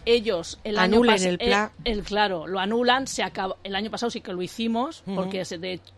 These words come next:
Speaker 1: pero luego para hacia este año, este, lo que es este año natural, no lo, estamos esperando todavía que salga la subvención,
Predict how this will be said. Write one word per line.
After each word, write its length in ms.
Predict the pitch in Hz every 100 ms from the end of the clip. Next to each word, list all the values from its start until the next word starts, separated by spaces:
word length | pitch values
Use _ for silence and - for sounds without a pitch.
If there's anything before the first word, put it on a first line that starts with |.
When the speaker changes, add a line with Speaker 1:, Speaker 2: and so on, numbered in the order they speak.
| -
Speaker 1:
pero 240 | 220 214
luego 320 | 208 226 226 247
para 260 | 226 185
hacia 460 | - 180 190 208 196
este 320 | 208 - 220
año, 400 | 233 240 240 269 -
este, 460 | 165 - 202 202 -
lo 160 | 190 180
que 100 | 190
es 120 | -
este 260 | 190 - 196
año 240 | 196 196
natural, 580 | 196 196 202 214 240 277 - - - - -
no 260 | 220 233 233
lo, 160 | 220 -
estamos 420 | 196 - 196 202
esperando 480 | 214 - 214 220 214
todavía 360 | 214 214 214 226
que 80 |
salga 260 | 226 202 196
la 80 | 190
subvención, 600 | 220 196 190 - 226 262